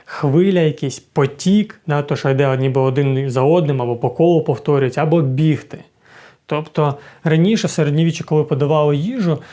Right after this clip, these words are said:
то була якась одна хвиля под-, хвиля подачі, так,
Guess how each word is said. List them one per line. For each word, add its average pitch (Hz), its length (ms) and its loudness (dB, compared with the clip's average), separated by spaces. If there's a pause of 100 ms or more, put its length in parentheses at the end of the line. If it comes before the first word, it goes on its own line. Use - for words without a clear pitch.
(380)
то 156 220 2
була 165 300 2
якась 127 260 -4
одна 143 360 0
хвиля 160 400 0
под-, 156 400 -6
хвиля 151 360 0
подачі, 139 580 -2
так, 151 380 -6